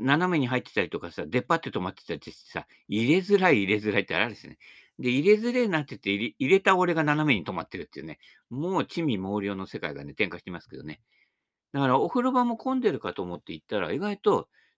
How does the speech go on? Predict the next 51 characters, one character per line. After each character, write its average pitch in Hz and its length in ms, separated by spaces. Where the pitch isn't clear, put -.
言 175 100
っ - 20
て 180 120
て、 156 100
お 175 80
風 254 140
呂 262 100
場 247 120
は 240 100
も 135 140
う 95 80
常 123 180
連 117 180
さ 104 120
ん。 - 20
だ 92 60
か - 320
ら 139 80
ね、 123 60
ほ 185 160
と - 200
ん 392 40
ど 302 120
常 143 200
連 156 140
さ 156 140
ん 151 40
だ 156 120
け 151 80
で 113 200
成 131 140
り 131 40
立 127 120
っ 131 40
て - 100
ま 98 120
す - 100
ね。 127 240
で、 185 80
俺 202 160
な 285 100
ん 277 40
か 185 80
ま 165 120
だ 135 120
ね、 104 260
あ 110 140
そ 147 120
こ 147 120
は 143 140
ね、 117 320